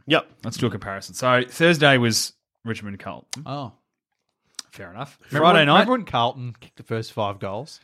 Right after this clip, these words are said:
Speaker 2: Do you remember when I fucking predicted that on our
Speaker 3: And they were
Speaker 2: fucking
Speaker 3: talking
Speaker 2: show?
Speaker 3: premierships down
Speaker 1: Yeah.
Speaker 3: at Carlton.
Speaker 1: Kick the first five goals. Hey, that actually, uh, mirrors the last game of the season as well.
Speaker 3: Oh.
Speaker 2: Do you know what's great, though?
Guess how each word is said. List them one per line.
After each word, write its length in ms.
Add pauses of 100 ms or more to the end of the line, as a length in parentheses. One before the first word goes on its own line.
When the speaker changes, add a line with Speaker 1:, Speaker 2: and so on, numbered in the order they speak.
Speaker 2:
Do 80
you 40
remember 180
when 120
I 100
fucking 480
predicted 500
that 160
on 100
our 100
Speaker 3:
And 80
they 80
were 80
Speaker 2:
fucking 140
Speaker 3:
talking 140
Speaker 2:
show? 240
Speaker 3:
premierships 760
down 100
Speaker 1:
Yeah. 160
Speaker 3:
at 40
Carlton. 420 (680)
Speaker 1:
Kick 140
the 80
first 300
five 240
goals. 300
Hey, 240
that 200
actually, 280
uh, 80
mirrors 440 (120)
the 100
last 300
game 160
of 80
the 40
season 320
as 100
well. 260 (200)
Speaker 3:
Oh. 760
Speaker 2:
Do 120
you 60
know 80
what's 160
great, 280
though? 260